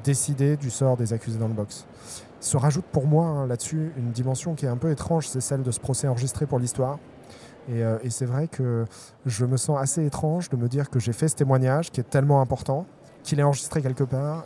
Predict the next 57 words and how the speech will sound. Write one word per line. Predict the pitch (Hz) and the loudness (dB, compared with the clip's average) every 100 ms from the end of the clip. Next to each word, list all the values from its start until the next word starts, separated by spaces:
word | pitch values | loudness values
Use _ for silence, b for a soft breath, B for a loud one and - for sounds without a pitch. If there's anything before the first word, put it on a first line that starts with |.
| 127 | -6
et | 117 - | -8 -4
que, | 120 | -4
qu'il | - 135 - | 0 -2 -2
ne | 123 123 | -2 0
m'appartient | 135 147 - 156 | 0 0 0 0
pas | 139 170 | 2 0
et | |
que | 131 | 0
je | 123 | -2
peux | 127 | 2
même | 139 | 2
pas | 139 156 | 4 4
avoir | 135 127 | 4 4
accès | 131 - 160 | 2 0 0
à | |
cet | 135 - | 2 0
enregistrement, | 123 127 - 123 127 156 B B B - | -2 -2 -2 0 0 -6 B B B -6
que | 127 | -4
je | - | -2
peux | 120 | 0
pas | 143 | 0
le | 139 | 0
diffuser | 131 127 131 | -2 -2 0
à | |
mes | 123 | 0
enfants. | 127 127 131 | -2 -4 -6
Je | |
pense | - 156 | -4 -2
que | - | -2
ce | |
sera | - 120 | -2 0
d'ailleurs | 120 139 | 0 0
une | 120 | 0
des | 110 | -2
questions | 135 - 156 147 | -4 -4 -4 -2
de | |
l'après-procès, | 110 113 - 123 - 120 123 139 - B B B | 0 0 0 -2 0 -2 -2 -6 -8 B B B
c'est, | - - 131 | -10 -4 0
euh, | 117 | 0
qu'est-ce | - 139 - | -2 -4 -2
qu'on | 139 | -2
fait | - 147 | 0 0
de | 120 | 0
tous | - | -4
ces | - 127 | -6 -4
témoignages | 123 120 120 127 156 170 - | -2 0 0 0 -2 -6 -6
et, | 113 110 | -4 -2
euh, | 107 | -2
quel | - 135 127 | -2 -2 0
droit | 120 139 160 | 0 2 0
est-ce | 131 - | -2 0
que, | 127 | 2
euh, | 135 120 | 4 4
les | 110 | 0
parties | 104 110 - | -4 -6 -8
civiles | - 117 135 143 - | -8 -6 -4 -4 -4
ont | 143 | -4